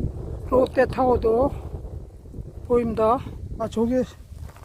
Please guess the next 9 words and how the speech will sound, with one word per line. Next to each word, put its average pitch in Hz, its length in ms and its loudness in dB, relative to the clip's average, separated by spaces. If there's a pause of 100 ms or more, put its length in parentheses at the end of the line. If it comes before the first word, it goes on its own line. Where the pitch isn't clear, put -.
(140)
전망대를 254 720 4
만들어놨네. 220 760 0 (800)
전에는 247 420 4
안 226 260 4
보이던 240 380 4
전망대인데 220 800 0 (720)
한번 233 300 0
가보겠습니다. 202 800 -2 (760)
전망대 233 840 2